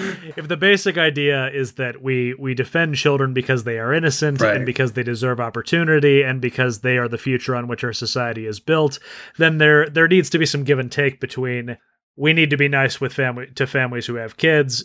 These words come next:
Speaker 1: and families who have kids do not get to use their children as a pass to act like jackasses.
Speaker 2: Oh, but they do.
Speaker 1: And
Speaker 2: They do constantly.
Speaker 1: And they absolutely do, yes. And that's happening in this scene, and it's happening in this
Speaker 2: I,
Speaker 1: film,
Speaker 2: I know,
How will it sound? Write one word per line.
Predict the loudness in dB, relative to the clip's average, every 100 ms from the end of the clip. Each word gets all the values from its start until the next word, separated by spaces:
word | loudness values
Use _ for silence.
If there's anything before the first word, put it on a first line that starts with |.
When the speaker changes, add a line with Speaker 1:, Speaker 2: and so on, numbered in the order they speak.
| _
Speaker 1:
and | 0 2 2 -2 -12 _ _
families | 2 4 2 2
who |
have | 0 0
kids | 0 0 -2
do |
not | -4 -6 0
get | 0
to | 0
use | -4 -2 -2
their | -4
children | -8 -4 -2 -2 -6
as | -8
a | -8
pass | -4 -4 -4 -8
to | -8
act | -8 -8
like | -12 -14
jackasses. | -10 -8 -8 -8 -8 -8 -8 -6 -8 -8 -2
Speaker 2:
Oh, | 2
but | 4 4
they | 4 4
do. | 4 4 2
Speaker 1:
And | -8 _ -10 -2
Speaker 2:
They | 0
do | 2 0
constantly. | 0 -4 0 2
Speaker 1:
And | 4
they | 4
absolutely | 4 0 -2 -4 -4 -6 -4
do, | -2 -4 -6
yes. | -6 -6 -12
And | -6 -2
that's | -4 -2
happening | -2 -2 -8 -8
in | -10
this | -12 -10
scene, | -10 -10 -10
and | -10
it's | -12
happening | -10 -10 -10 -14
in | -14 -12
this | 0
Speaker 2:
I, | 0
Speaker 1:
film, | 4
Speaker 2:
I | 2
know, | 4